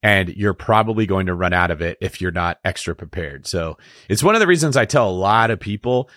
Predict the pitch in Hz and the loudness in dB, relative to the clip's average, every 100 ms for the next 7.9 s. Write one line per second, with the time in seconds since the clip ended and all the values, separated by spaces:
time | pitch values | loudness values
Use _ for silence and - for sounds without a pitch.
0 | _ - - 127 117 107 92 92 101 110 | _ -8 0 0 0 -2 -2 -4 -2 -2
1 | 139 117 120 104 92 127 - - 160 - | -2 -2 -2 -4 0 0 0 0 0 0
2 | 120 - 123 107 87 107 101 90 98 87 | -6 -4 -4 -4 0 2 2 0 -6 -8
3 | 85 92 87 85 98 - 110 117 127 - | -8 -8 -6 -6 -4 -2 -2 0 -2 0
4 | 143 - 95 98 98 110 113 95 107 104 | 0 0 -2 0 2 2 2 0 0 0
5 | 87 90 98 90 80 90 90 85 95 87 | -2 0 0 -2 -6 -6 -6 -6 -6 -6
6 | - 82 85 92 101 95 87 90 85 - | -6 -6 -6 -4 -6 -8 -8 -6 -8 -10
7 | _ _ - 92 104 170 185 104 92 | _ _ -10 -2 2 2 2 0 -2